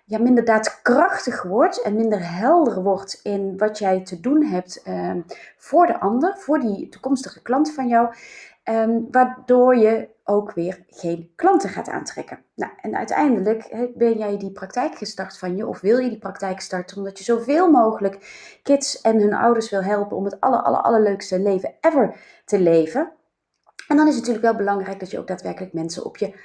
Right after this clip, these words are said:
afkrijgt, eh, die je dan ook mooi mag gaan coachen. Nou, dus focus op jezelf en niet op de ander. Dat is de boodschap van vandaag. En, ehm, ik ga een paar dingen noemen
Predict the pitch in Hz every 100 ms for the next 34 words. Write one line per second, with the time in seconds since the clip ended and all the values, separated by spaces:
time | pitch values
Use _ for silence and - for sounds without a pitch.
0 | - _ - 220 - - 175 214 277 -
1 | - - 180 175 175 175 175 - 165 180
2 | 156 156 160 156 156 - - - _ 156
3 | 151 151 156 139 - 147 - 175 156 151
4 | - - _ _ - - - - _ _
5 | _ 240 196 - 240 - - 339 381 339
6 | - 233 226 185 - - 214 247 247 -
7 | 175 208 262 247 - 160 170 175 240 -
8 | 247 311 339 285 - 240 180 165 226 403
9 | - - _ 254 262 254 - - 226 226
10 | 233 233 - _ 277 - - 294 269 -
11 | 349 427 359 302 240 220 247 330 359 370